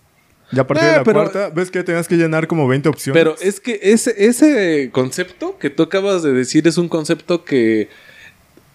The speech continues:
Speaker 2: merma mucha gente, güey, a esa edad, güey. Sí le dan la madre para abajo porque, pongamos el ejemplo, ¿no? Tú eres el menor de tres hermanos. Tus otros dos hermanos, uno se quedó en prepa, otro se quedó en Boca.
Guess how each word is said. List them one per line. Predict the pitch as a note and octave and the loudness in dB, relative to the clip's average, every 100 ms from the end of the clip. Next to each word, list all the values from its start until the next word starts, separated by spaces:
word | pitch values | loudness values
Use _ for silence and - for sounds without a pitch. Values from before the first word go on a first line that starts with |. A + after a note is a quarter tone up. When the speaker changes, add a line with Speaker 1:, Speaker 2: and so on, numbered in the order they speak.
| - | -12
Speaker 2:
merma | C3+ D3 E3+ F#3 F3 | -2 0 2 2 0
mucha | F3 E3+ F3 | 0 0 -2
gente, | - E3+ D#3+ F3 E3 | 0 -2 -2 -4 -4
güey, | F3+ A3 - _ _ _ _ _ - | -4 -8 -12 _ _ _ _ _ -6
a | A#2+ | 0
esa | C3+ C#3+ D3 | 0 0 0
edad, | B2 C3 B2 | 0 -2 -6
güey. | G2+ F2+ - _ | -10 -14 -20 _
Sí | - D3 | -4 0
le | D#3+ | 2
dan | D#3+ E3 | 2 0
la | |
madre | D#3 D3 D#3 | 0 0 0
para | C#3+ A#2+ | 0 2
abajo | A2+ A#2 C#3 | 2 0 -2
porque, | A#2+ G#2+ A#2 G#2+ G2+ - _ - - _ _ _ _ _ _ _ _ _ | -4 -2 2 2 0 -6 _ -20 -20 _ _ _ _ _ _ _ _ _
pongamos | C#3 F3 G#3+ G3 | -2 0 0 0
el | C3 | -2
ejemplo, | G#2 G2 G2 | -4 -8 -8
¿no? | A2 D3 | -8 -6
Tú | - G#3 | 2 4
eres | A3+ F#3 | 4 2
el | C#3+ | -2
menor | B2+ D#3+ G3+ | -2 -2 0
de | E3 | 0
tres | C#3+ C#3+ | 0 0
hermanos. | D3+ B2+ A#2+ A2 F2+ - _ - - | 0 0 -2 -2 -6 -10 _ -20 -16
Tus | - C3 | -8 0
otros | D#3+ F3+ F3+ | 0 0 -2
dos | E3+ | -4
hermanos, | E3+ E3 D#3+ D3+ | -4 -2 -4 -2
uno | F3+ F3 | -2 -2
se | D3+ - | -2 0
quedó | A#2 A#2+ C3 | 0 2 0
en | B2 G#2+ G2 - | -4 -8 -12 -2
prepa, | D#3+ G3+ A#3+ | 0 2 2
otro | G#3+ D#3+ | 0 -2
se | B2 | -6
quedó | - A2+ | -2 -2
en | A#2 | -2
Boca. | A#2 A2+ - | 0 -2 -4